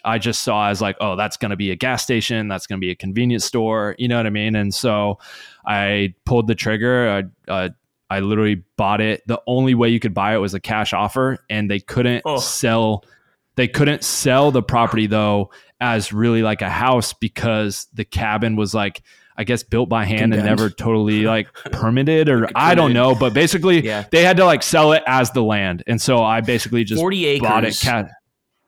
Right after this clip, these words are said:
Speaker 2: cash. How much was the, how much was that purchase?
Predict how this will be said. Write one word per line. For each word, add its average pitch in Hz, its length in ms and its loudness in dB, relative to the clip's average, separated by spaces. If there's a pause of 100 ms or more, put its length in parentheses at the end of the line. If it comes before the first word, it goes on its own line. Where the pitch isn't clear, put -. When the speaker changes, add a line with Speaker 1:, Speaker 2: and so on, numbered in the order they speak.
(160)
Speaker 2:
cash. - 540 -6
How 147 220 -2
much 139 260 -2
was 113 240 -4
the, 107 340 -4
how 117 120 -8
much 123 160 -6
was 107 100 -6
that 104 140 -6
purchase? - 500 -10